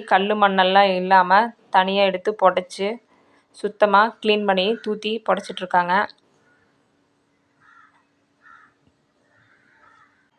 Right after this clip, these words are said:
இது எல்லாமே நம்ம தோட்டத்துல விளைஞ்சது தாங்க. தட்டைப்பயிறு, கம்பு, ராகி, பச்சைப்பயிறு, புளி, இது மாதிரி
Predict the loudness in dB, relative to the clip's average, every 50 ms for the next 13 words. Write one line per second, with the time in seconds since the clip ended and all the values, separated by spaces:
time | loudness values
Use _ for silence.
0 | _ _ _ _ -10 -2 0 2 4 4 4 4 4 4 2 4 4 2 2 4
1 | 4 4 4 2 0 0 2 2 2 2 2 0 0 0 0 0 0 0 2 2
2 | 2 2 2 2 0 0 -2 -4 _ _ _ _ _ -20 -8 0 0 0 2 2
3 | 0 0 2 4 4 4 4 2 2 2 2 2 4 2 2 2 2 -2 -4 -2
4 | 0 0 2 2 0 -2 -4 -4 2 4 6 6 6 6 4 2 -2 -4 -4 -4
5 | -4 -4 -6 -10 _ _ _ 0 0 0 0 -4 -6 -4 -2 -2 -2 0 0 2
6 | 2 2 2 0 -2 -8 _ _ _ _ _ _ _ _ _ _ _ _ _ _
7 | _ _ _ _ _ _ _ _ -14 -8 -6 -2 0 0 0 0 0 -2 -4 -6
8 | -10 _ _ _ -8 -8 -6 -4 0 2 4 4 4 2 0 -2